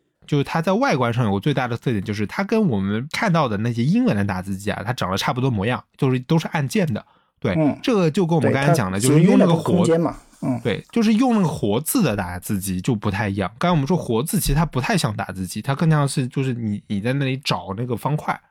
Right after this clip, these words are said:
Speaker 1: 对，那种感觉。
Speaker 2: 对，检字、检索嘛，找字的。
Speaker 1: 对，检索，
Speaker 2: 嗯。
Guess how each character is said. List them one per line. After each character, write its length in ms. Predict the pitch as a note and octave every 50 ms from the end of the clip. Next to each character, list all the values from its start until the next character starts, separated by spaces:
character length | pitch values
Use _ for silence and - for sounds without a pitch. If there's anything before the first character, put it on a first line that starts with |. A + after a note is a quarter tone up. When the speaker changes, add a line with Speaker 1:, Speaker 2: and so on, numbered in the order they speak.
| _ _ _ _ _ _
Speaker 1:
对， 140 | - G#2
那 60 | G2+ A2 C#3+
种 40 | F#2+
感 80 | F#2+
觉。 80 | G2+ D3+
Speaker 2:
对， 100 | C#3 A2+
检 80 | G2+
字、 240 | F#2+ - G#3+ F#3+ C#3+
检 240 | - C3+ A#2+ C3 F3
索 260 | F3 - D#3+ - -
嘛， 160 | - - B2+ - -
找 180 | - - - -
字 160 | - - G#2+
的。 80 | G#2 F#2+
Speaker 1:
对， 60 | -
检 200 | - A2 G2+ B2
索， 200 | F3 - - A2
Speaker 2:
嗯。 200 | F2+ - - -